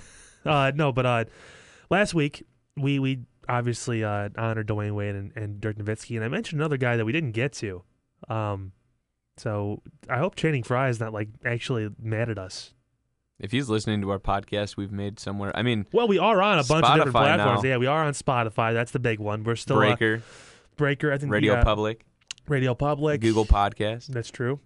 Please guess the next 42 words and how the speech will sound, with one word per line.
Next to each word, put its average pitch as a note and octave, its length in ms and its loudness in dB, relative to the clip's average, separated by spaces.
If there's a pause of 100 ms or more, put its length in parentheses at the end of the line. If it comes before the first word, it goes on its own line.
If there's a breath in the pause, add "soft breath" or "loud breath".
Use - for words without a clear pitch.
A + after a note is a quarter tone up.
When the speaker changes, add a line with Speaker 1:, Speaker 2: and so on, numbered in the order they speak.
Speaker 1:
Uh, A2+ 400 0
we C3 180 2
are C3+ 220 2
actually, C3 380 0
um, A2 360 -2 (1040)
uh, G2+ 460 -4
yeah. A2 440 -4 (180)
We, G#2+ 100 -12 (300)
yeah, A#2 220 -4
let G#2+ 200 -8
me A2 60 -4
lower G2+ 320 -6
these F#2+ 160 -10
again. G2+ 180 -12
We, F#3 160 -6
we A3+ 100 -2
didn't B3+ 140 -2
Speaker 2:
We're D#3+ 120 2
Speaker 1:
learn - 40 0
from A2 80 0
Speaker 2:
jumping A#2 160 -2
a A2+ 40 0
Speaker 1:
last A2+ 100 -2
Speaker 2:
little G2 140 -6
Speaker 1:
week. G2+ 60 -2
Speaker 2:
high. F#2+ 240 -6 (140)
Speaker 1:
It's, - 120 -10
it's C#4 160 -8
a B3 40 -6
little D3 180 -6
high G2+ 200 -12
again. A2+ 160 -8
I A#2+ 80 -8
can A#2+ 100 -8
always G2 220 -10
edit F2+ 180 -18
it. F#2 140 -20
But, G#2 180 -14
uh, G#2+ 220 -6
so, A#2+ 320 -2
um, A2+ 320 -2 (1400 soft breath)
we're, D3+ 140 0